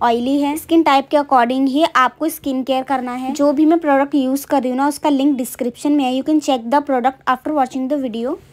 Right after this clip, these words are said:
यहाँ पे मैंने जॉविस का क्लींजर लिया है, जो कि all skin type है and काफ़ी ज़्यादा इफेक्टिव है। क्लींजर यूज़ करने के बाद मैंने यहाँ पे लेंस यूज़ किए हैं। मेकअप से पहले ही आपको लेंस यूज़ करना होता है, तो काफ़ी स्ट्रगल के बाद लेंस अप्लाई कर दिए थे। नेक्स्ट मैं बायोटिक का कुकुम्बर टोनर यूज़ करूँगी। This is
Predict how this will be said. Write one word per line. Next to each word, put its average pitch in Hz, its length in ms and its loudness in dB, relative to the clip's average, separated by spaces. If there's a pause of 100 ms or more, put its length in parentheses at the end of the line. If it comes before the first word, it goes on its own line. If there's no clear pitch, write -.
(140)
यहाँ 277 220 2
पे 320 120 -8
मैंने 311 240 2
जॉविस 262 380 0
का 294 100 -4
क्लींजर 254 380 -4
लिया 262 220 -2
है, 277 80 2
जो 269 160 -2
कि 294 120 -4 (120)
all 247 180 2
skin 285 320 -2
type 226 340 -2
है 269 120 0
and 285 200 -2
काफ़ी 247 260 -2
ज़्यादा 247 220 2
इफेक्टिव 226 480 -4
है। 208 60 -10
क्लींजर 302 380 4
यूज़ 302 220 -2
करने 269 320 -2
के 285 160 -4
बाद 240 260 0
मैंने 262 240 -2
यहाँ 254 320 0
पे 302 180 0 (280)
लेंस 269 360 2
यूज़ 285 260 0
किए 277 200 -2
हैं। 262 200 -2
मेकअप 277 340 0
से - 180 -6
पहले 262 280 0
ही 269 200 0
आपको 262 260 0
लेंस 269 320 -2
यूज़ 247 220 -8
करना 254 260 -6
होता 247 200 -4
है, 339 100 -4 (300)
तो 277 60 -4
काफ़ी 277 320 0
स्ट्रगल 262 400 -2
के 269 160 -2
बाद 254 400 2
लेंस 254 320 -4
अप्लाई 240 300 -2
कर 262 160 -4
दिए 262 220 -4
थे। 277 140 -8
नेक्स्ट 254 440 -2
मैं 302 200 2
बायोटिक 254 520 2
का 285 100 0
कुकुम्बर 262 440 -2
टोनर 247 380 -4
यूज़ 254 240 -4
करूँगी। 247 400 -4
This 262 200 -4
is 277 120 -4